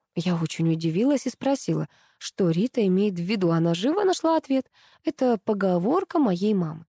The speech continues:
Или бабушки. Прости, Рита, я не запомнила твоё враньё во всех деталях. Думаю, старик на самом деле собирал горелые спички, бросал их в керосиновую лампу и поджигал, экономя топливо.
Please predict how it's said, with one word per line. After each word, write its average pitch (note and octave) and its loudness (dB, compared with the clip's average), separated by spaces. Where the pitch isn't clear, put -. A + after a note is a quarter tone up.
Или G3+ 2
бабушки. G#3+ -2
Прости, G#3+ 0
Рита, F3 -2
я G#3+ 2
не A#3+ 2
запомнила F#3+ 2
твоё F#3+ 0
враньё G3 2
во C4 0
всех G#3 -2
деталях. E3+ -4
Думаю, D4+ 4
старик C#4 0
на A3 2
самом A#3 0
деле F#3 2
собирал F3+ 0
горелые F3+ 2
спички, - -6
бросал A#3 0
их F#3+ -2
в - -20
керосиновую G#3 0
лампу C4 0
и D4+ 0
поджигал, C#4 0
экономя A#3 2
топливо. E3+ -6